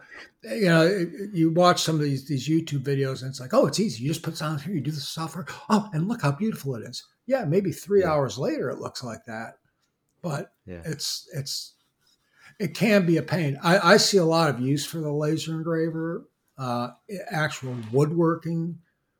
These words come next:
Speaker 1: than I do the three D printer. Three D printer is nice, nice to help make stuff you need for the shop, you know, like little holders and things like that. It can
Speaker 2: Right.
Speaker 1: fix something temporarily, you can create a part for it while you're waiting for a new part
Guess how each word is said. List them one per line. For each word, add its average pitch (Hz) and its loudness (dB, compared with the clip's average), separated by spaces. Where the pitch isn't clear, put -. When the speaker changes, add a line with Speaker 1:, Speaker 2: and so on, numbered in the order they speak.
Speaker 1:
than 139 0
I 131 -2
do 135 -2
the 123 -8
three 135 -6
D 120 -4
printer. 120 -12
Three 190 0
D 175 2
printer 156 -2
is 131 -2
nice, 147 -4
nice 151 -2
to - -6
help 139 -4
make 139 0
stuff 139 -4
you 139 -6
need 127 -4
for - -16
the 123 -14
shop, - -16
you 160 -10
know, 131 -6
like 120 -10
little 139 -10
holders 135 -4
and 127 -18
things 131 -12
like 120 -12
that. 120 -6
It 143 -6
can - -4
Speaker 2:
Right. - -4
Speaker 1:
fix 156 -4
something 143 -4
temporarily, 131 -4
you 131 -10
can 135 -14
create 135 -10
a - -20
part 127 -10
for 127 -8
it - -14
while 131 -4
you're 123 -6
waiting 131 -2
for 127 -14
a 120 -8
new 120 -8
part 131 -10